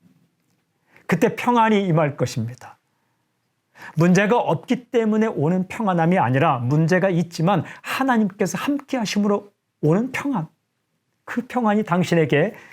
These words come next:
있기를 바랍니다. 방패이신 하나님, 나의 영광이신 하나님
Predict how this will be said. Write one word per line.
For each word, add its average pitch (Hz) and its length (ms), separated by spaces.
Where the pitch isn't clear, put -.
있기를 147 420
바랍니다. 127 440
방패이신 170 640
하나님, 156 360
나의 156 240
영광이신 147 640
하나님 117 400